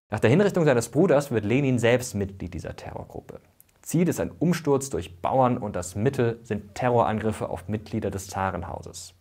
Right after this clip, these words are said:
Jahre später als Anwalt in Samara und Sankt Petersburg wird Lenin Teil marxistischer Gesprächskreise. Er beginnt, seine Theorien zu konzipieren.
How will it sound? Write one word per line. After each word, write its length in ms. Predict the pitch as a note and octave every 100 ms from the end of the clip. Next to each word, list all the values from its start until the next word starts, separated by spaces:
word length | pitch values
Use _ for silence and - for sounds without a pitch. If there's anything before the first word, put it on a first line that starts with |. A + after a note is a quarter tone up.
| _ _ - - - - - -
Jahre 220 | G#2+ G#2
später 360 | - E3+ C#3 F#2
als 160 | E2
Anwalt 360 | - E3 C#3+ B2+
in 160 | A2+ G#2+
Samara 540 | - G2+ D#3 A#2 C3+
und 200 | - G2
Sankt 160 | F#2+ -
Petersburg 580 | F3 A#2 - B2 D#3
wird 120 | A2+ G2+
Lenin 420 | A2+ D#3 C#3+ C3
Teil 320 | - A#2 C3
marxistischer 640 | G#2 - B2 B2 A2 A2
Gesprächskreise. 880 | G#2+ - - A#2 B2 - - - - - _ _ - - -
Er 100 | G#2+
beginnt, 400 | G#2+ A2 D#3 F3
seine 240 | B2 A#2+ A#2
Theorien 540 | - C3+ B2+ D3 D#3+
zu 100 | -
konzipieren. 720 | - - - - - - -